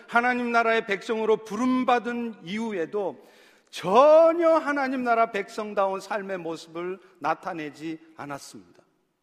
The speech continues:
실제로 아브라함은 하나님의 백성을, 하나님 나라의 백성으로 부름받았을 때도요, 그가 뭐 하는 사람인 줄 아세요? 우상장사였어요.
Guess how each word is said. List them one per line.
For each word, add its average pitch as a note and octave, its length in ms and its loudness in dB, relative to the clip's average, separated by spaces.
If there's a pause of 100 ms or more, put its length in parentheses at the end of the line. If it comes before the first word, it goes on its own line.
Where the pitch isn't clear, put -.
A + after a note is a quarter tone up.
(220)
실제로 G3 360 0
아브라함은 E3 720 -2 (680)
하나님의 A3+ 460 -2
백성을, G#3 540 -2 (300)
하나님 G#3+ 600 -4
나라의 G3+ 340 0
백성으로 F#3 640 -4 (260)
부름받았을 G#3 960 -2
때도요, E3+ 580 -6 (220)
그가 G#3+ 220 2
뭐 F#3+ 220 4
하는 A#3 240 0
사람인 G#3 460 -2
줄 G#3 100 -4
아세요? G3+ 480 -6 (380)
우상장사였어요. G3 1300 -8